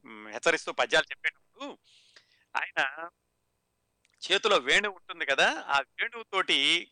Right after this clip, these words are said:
కుడి తొడ మీద చరుచుకుంటూ ఆయన చెప్పాలి దుర్యోధనుడికి. అది టేక్ మీద టేకు సన్నివేశం సరిగ్గా వచ్చేటప్పుడు, వచ్చే వరకు కూడా నాలుగైదు టేకులు తీస్తుంటే ఆయన అంతసేపు కూడా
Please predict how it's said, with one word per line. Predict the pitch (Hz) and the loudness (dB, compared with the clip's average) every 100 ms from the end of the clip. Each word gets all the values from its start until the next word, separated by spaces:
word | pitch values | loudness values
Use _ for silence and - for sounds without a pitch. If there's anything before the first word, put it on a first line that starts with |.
| _ | _
కుడి | 170 208 196 _ - | -8 -6 -6 _ 0
తొడ | 165 | 2
మీద | 175 175 | 4 2
చరుచుకుంటూ | 160 - 147 - 196 180 | 2 0 -2 -4 -8 0
ఆయన | 220 175 | 2 2
చెప్పాలి | - 147 170 143 _ _ _ _ _ _ 147 | -4 -8 -6 -6 _ _ _ _ _ _ -2
దుర్యోధనుడికి. | 180 170 156 127 - - _ _ - _ - | 2 4 4 2 -4 -12 _ _ -20 _ -2
అది | 147 | -2
టేక్ | 147 - 202 - 196 | -4 -2 -2 -2 -4
మీద | 185 | -4
టేకు | - 180 175 | 0 -2 -2
సన్నివేశం | 160 170 185 175 _ | -4 -4 -4 -6 _
సరిగ్గా | 160 175 185 | -6 -2 -4
వచ్చేటప్పుడు, | - - 175 165 165 160 160 156 139 | -6 -10 -6 -6 -6 -6 -6 -8 -6
వచ్చే | 143 - 175 | -4 2 4
వరకు | 165 175 208 | 6 4 2
కూడా | 180 170 143 | 2 2 4
నాలుగైదు | 151 170 170 - | 2 4 2 0
టేకులు | - 180 175 | -6 -8 -8
తీస్తుంటే | 170 156 170 175 | -10 -8 -2 -2
ఆయన | 165 139 | -2 -6
అంతసేపు | - 185 196 202 | -12 -6 -4 -4
కూడా | 208 202 | -2 2